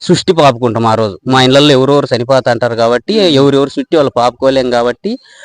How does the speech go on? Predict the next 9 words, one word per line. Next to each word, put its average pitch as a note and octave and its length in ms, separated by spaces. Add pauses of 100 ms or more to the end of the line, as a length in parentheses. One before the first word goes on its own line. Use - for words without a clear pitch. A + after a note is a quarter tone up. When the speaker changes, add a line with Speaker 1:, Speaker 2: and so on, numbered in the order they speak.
(160)
Speaker 1:
ఒక B2+ 160 (1120)
కురవ C#3+ 340
వాళ్ళు, C#3+ 340
ఒక F#3 380
కాప A#2+ 340
వాళ్ళు, C#3 380
ఒక F#3+ 240
బోయ B2 380
వాళ్ళు, A2 320